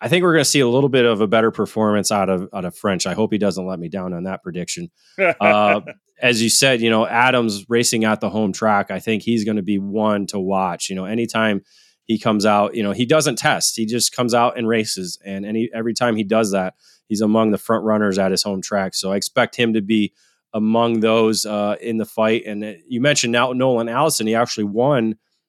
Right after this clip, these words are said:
Speaker 1: um, the K R A event, uh, this past weekend,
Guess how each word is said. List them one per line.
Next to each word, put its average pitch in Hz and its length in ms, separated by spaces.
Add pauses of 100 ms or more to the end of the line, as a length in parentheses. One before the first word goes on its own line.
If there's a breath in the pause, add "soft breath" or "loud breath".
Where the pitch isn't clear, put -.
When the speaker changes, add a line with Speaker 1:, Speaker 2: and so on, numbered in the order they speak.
(100)
Speaker 1:
um, 101 380
the 202 120
K 107 500
R 104 240
A 107 260
event, 104 560
uh, 101 160
this 98 160
past 98 300
weekend, 139 440